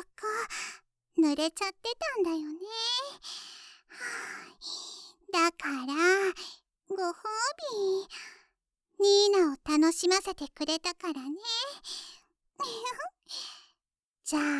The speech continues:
セックス始めちゃおっか。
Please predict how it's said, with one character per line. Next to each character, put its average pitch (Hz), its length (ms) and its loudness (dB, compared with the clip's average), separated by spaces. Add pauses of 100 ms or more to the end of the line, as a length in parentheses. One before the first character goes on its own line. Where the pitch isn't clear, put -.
(1160)
セ 381 260 4
ッ 370 60 -2 (100)
ク 392 120 -2
ス - 140 -2
始 359 400 4
め 403 160 6
ち - 120 -4
ゃ - 20 6 (200)
お - 60 -2
っ - 40 -20 (100)
か。 679 100 0